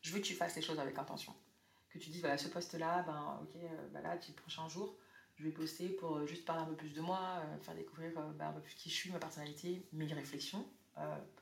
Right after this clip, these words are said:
pourquoi pas même mes angoisses. » Genre voilà, quand j'ai lancé mon podcast, ouais, je l'ai dit, quand j'ai fait mon live, euh, j'ai fait un live en me disant, ouais, les, les, les six points, les galères que j'ai eues en lançant ce podcast, en me disant, « Mais pff, dans quoi je me suis embarquée ?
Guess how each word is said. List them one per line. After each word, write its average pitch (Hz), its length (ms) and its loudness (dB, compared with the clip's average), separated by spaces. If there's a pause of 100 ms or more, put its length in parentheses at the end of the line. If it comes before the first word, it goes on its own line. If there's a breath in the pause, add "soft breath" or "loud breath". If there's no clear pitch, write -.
(520 loud breath)
pourquoi - 180 -2
pas 160 80 2
même 156 160 4
mes 156 160 2
angoisses. » 240 380 2 (220)
Genre 147 160 0
voilà, 175 160 8
quand 175 140 4
j'ai 156 100 0
lancé 151 220 -2
mon 151 100 0
podcast, 147 400 0
ouais, - 160 0
je 170 80 -4
l'ai 156 80 -2
dit, 208 160 -6
quand 170 160 0
j'ai 151 100 -2
fait 156 120 -6
mon 151 160 -4
live, 165 240 0 (100)
euh, 147 80 -2
j'ai 147 120 -4
fait 202 100 -2
un 226 100 4
live 175 180 2 (120)
en 156 60 -6
me 147 60 -4
disant, 147 300 0
ouais, - 220 -4 (800 loud breath)
les, - 140 -8
les, - 220 -8
les 156 100 -2
six 175 200 -2
points, 185 300 4
les 156 100 4
galères 160 300 2
que 170 80 -2
j'ai 165 180 2
eues 175 60 6
en 156 80 4
lançant 151 240 0
ce - 80 -8
podcast, 165 400 -2
en 160 40 -2
me 156 40 -2
disant, « 151 180 -4
Mais 151 120 -2
pff, - 360 -10
dans 160 80 -8
quoi 160 140 -4
je 160 100 -6
me 156 60 -4
suis 156 120 -2
embarquée ? 185 480 -4